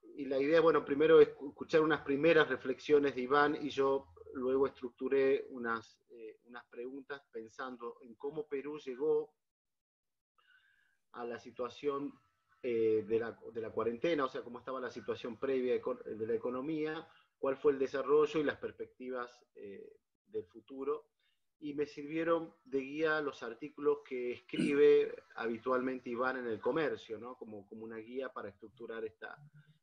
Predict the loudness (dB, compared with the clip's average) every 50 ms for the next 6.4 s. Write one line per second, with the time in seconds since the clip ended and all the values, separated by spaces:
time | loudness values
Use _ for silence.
0 | _ -16 -8 -6 -6 -6 -6 -6 -8 -8 -8 -8 -8 -10 -10 -10 -12 -8 -6 -4
1 | -4 -4 -6 -10 -14 -10 -10 -10 -8 -8 -8 -8 -8 -8 -6 -2 -2 -2 -2 -4
2 | -6 -10 -14 _ -10 -8 -6 -4 -4 -6 -6 -8 -10 -12 _ _ _ _ _ _
3 | _ _ _ -14 -10 -8 -8 -8 -8 -10 -12 -16 _ _ _ _ _ _ _ _
4 | -20 -20 _ -10 -8 -6 -6 -6 -4 -2 0 2 4 6 6 8 8 6 4 4
5 | 0 -6 -6 -6 -6 -8 -8 -10 -12 -12 -14 -14 -14 -10 -8 -8 -6 -6 -6 -6
6 | -6 -6 -6 -6 -6 -8 -10